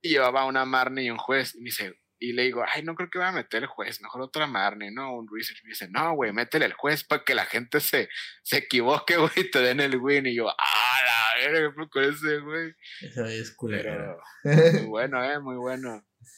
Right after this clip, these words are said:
Speaker 1: Eh, porque, pues, sí, si el oponente barajea su mano, creo que, no, no sé cuál es la penalty, pero, pues, sí, está grande la
Speaker 2: Creo que es game loss
Speaker 1: la penalty.
Speaker 2: porque, pues, literalmente perdió su mano, pues.
Speaker 1: Sí, barajeó, ya no tiene que hacer, ¿no?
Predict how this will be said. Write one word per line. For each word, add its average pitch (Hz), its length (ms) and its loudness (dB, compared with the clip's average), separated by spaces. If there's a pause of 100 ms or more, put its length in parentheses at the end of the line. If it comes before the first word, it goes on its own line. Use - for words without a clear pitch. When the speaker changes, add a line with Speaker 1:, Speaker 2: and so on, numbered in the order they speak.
(160)
Speaker 1:
Eh, 101 420 -6
porque, 113 220 -4
pues, 117 200 -2
sí, 170 160 2
si 143 100 0
el 123 80 0
oponente 113 400 -2
barajea 117 320 2
su 123 140 -8
mano, 117 520 -2 (380)
creo 101 160 -14
que, 98 460 -6
no, 117 180 -8
no 123 100 -14
sé - 80 -14
cuál 127 160 0
es 123 40 0
la 113 120 -4
penalty, 131 380 -4
pero, 98 280 -8
pues, - 140 -12
sí, 101 180 -8
está 92 320 -6
grande 90 360 -8
la 80 140 -12 (440)
Speaker 2:
Creo 147 180 4
que 165 100 2
es 151 120 0
game 156 140 4
loss 151 180 4
Speaker 1:
la 151 60 -2
penalty. 120 260 -4
Speaker 2:
porque, 107 220 -4
pues, - 380 -8 (160)
literalmente 117 480 -2
perdió 110 380 2
su 110 120 -8
mano, 110 340 -12
pues. - 320 -20 (300)
Speaker 1:
Sí, 107 120 -4
barajeó, 98 500 -2
ya 90 200 -4
no 87 140 -10
tiene 87 280 -10 (460)
que - 120 -14
hacer, - 280 -12
¿no? - 140 -20